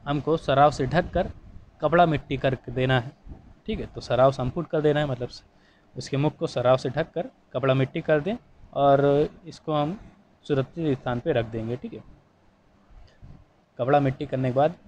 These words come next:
इस पात्र को हम सुरक्षित स्थान पे रख देंगे। अ, इसके बाद ये जो दस बारह दिन बाद हमको इसको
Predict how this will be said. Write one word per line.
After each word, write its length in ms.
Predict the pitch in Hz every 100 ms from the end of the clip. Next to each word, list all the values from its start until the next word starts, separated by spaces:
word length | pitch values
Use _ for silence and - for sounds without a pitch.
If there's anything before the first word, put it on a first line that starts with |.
| - - -
इस 140 | 151
पात्र 280 | - 123 120
को 120 | 127
हम 140 | 139 160
सुरक्षित 460 | - 127 - 147
स्थान 280 | 131 - 135
पे 100 | 135
रख 120 | 135
देंगे। 260 | 127 131 151
अ, 1200 | 208 - - - - _ _ _ 123 120 120 - - -
इसके 220 | - 185
बाद 260 | 175 180 175 180 165 156 - _ _ _ 156
ये 220 | 147 147
जो 380 | 147 143 139 143 - - - _ _ _ _ _ _ _ _ _ _ _ -
दस 240 | 147 160
बारह 300 | 143 147 151
दिन 200 | 156 147
बाद 180 | 135 147
हमको 400 | 143 139 170 220
इसको 420 | 151 147 180 214